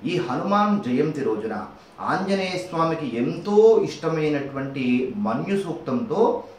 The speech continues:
అభిషేకాన్ని మరియు సహస్ర నాగవల్లి దళార్చన, ఆ తమలపాకులతో సహస్ర నామార్చన,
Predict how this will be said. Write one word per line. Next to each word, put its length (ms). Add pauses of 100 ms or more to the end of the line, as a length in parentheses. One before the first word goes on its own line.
(120)
అభిషేకాన్ని 920 (440)
మరియు 640 (800)
సహస్ర 480
నాగవల్లి 720
దళార్చన, 640 (800)
ఆ 180
తమలపాకులతో 960
సహస్ర 360
నామార్చన, 800